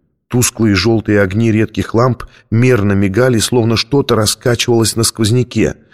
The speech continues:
заслоняя и снова открывая их. Нервы мои не выдержали.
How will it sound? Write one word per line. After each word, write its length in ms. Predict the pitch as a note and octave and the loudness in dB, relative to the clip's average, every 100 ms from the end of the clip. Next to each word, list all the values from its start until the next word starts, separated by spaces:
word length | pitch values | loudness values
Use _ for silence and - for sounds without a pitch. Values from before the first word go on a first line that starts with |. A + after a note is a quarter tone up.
| _ | _
заслоняя 800 | - G#2+ - G2 G#2+ A#2 A2 G#2 | -4 -2 0 0 2 2 2 0
и 160 | - A2 | -2 -6
снова 480 | - C3 G#2+ E2 | -2 0 0 0
открывая 460 | D#2+ - F#2 E2+ D#2+ | -2 -2 0 0 0
их. 260 | F2+ D2+ - _ _ _ _ _ _ - | -2 -4 -10 _ _ _ _ _ _ -4
Нервы 400 | G#2 A#2+ A2 G#2+ | 0 2 2 2
мои 220 | A2 G#2+ | 2 2
не 140 | G#2+ | 2
выдержали. 600 | G#2+ F2+ D#2+ D#2 C#2 C#2 | 0 0 -2 -4 -6 -8